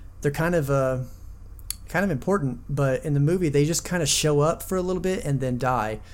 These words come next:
uh, as sort of a lesson, um, to, like, for Aragorn, "Make sure you protect your dragon, because if, if you die, she dies, and you gotta stick together." But I don't know, it was, it was kinda stupid, but they just, they show up for, like, a couple scenes and then they're dead.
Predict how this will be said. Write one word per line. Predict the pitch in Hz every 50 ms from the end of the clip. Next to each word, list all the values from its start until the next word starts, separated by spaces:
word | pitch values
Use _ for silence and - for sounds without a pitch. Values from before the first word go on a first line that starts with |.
| - - - - - - - - -
uh, | 151 139 135 131 131 123
as | 147 151 143 -
sort | - 170 160
of | 143
a | 139
lesson, | 127 127 135 139 139 - - 135 123 123 123 120 - - - - - - - - - - - -
um, | 147 135 131 127 123 127 127 120
to, | - - 143 - - -
like, | - 135 131 - - - - - - - - - - - - - - - -
for | - - 160 -
Aragorn, | 139 143 143 147 143 143 135 131 135
"Make | 143 185 196 -
sure | - 233 220
you | 202 185 214 202 - - - -
protect | - 160 - 214 214 208 - 208
your | 208 175
dragon, | 165 196 208 214 208 190 175 156 143 135
because | 131 131 - - 170 160 160 147 139 143 - - - - - - - - - - - -
if, | - 143 143 143 - - -
if | 147 143 -
you | 170 208 202
die, | 196 196 196 202 196
she | - - 208 208
dies, | 202 180 170 170 165 160 156 151 139 135
and | 139 139 135 139
you | 160
gotta | 160 - 190 160
stick | 143 - 196 185 -
together." | 175 143 165 170 170 156 139 131 117
But | - - 135 135 127 - - - - - - - -
I | 156
don't | 139 123 120
know, | 135
it | 156
was, | 156 156
it | 180 175
was | 160 156 -
kinda | - 160 143 127
stupid, | - - - 135 127 - 127 123 123 - -
but | 147 135 -
they | - 160
just, | 156 196 175 - -
they | 175 160
show | 143 - - 208 226
up | 233
for, | - 208
like, | 175 147 143
a | 143
couple | 139 - 180 - 180
scenes | - - 165 185 170 143
and | 143 139 147
then | 147 147
they're | 147 135
dead. | 123 120 131 143 139 101 -